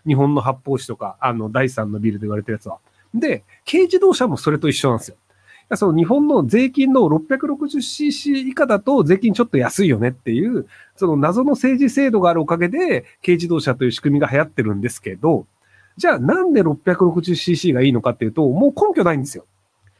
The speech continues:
あの、昔はその六百六十シーシーぐらいの方が燃費がいいんじゃないかって言われてたんですけど、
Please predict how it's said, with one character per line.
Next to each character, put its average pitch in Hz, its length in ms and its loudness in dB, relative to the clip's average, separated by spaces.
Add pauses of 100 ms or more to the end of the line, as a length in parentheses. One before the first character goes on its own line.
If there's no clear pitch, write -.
(340)
あ 147 100 -2
の、 135 200 0
昔 190 500 -2
は 330 260 2
そ 151 140 0
の 139 140 2
六 139 180 0
百 214 160 0
六 208 220 -2
十 208 100 0
シ 202 180 -4
ー - 20 -4
シ 202 180 -4
ー - 20 -4
ぐ 208 80 -4
ら 170 120 2
い 120 40 0
の 110 80 -4
方 104 160 -6
が 120 220 0
燃 143 220 0
費 196 180 -6
が 202 100 2
い 202 40 4
い 214 60 0
ん 202 40 0
じ 180 80 2
ゃ 127 60 4
な 110 100 0
い 107 60 -4
か 123 80 0
っ 117 40 -2
て - 100 -18
言 113 100 0
わ 131 80 2
れ 156 60 0
て 156 60 -6
た 151 60 2
ん 123 60 0
で 98 40 -8
す - 60 -16
け 113 60 -8
ど、 113 300 0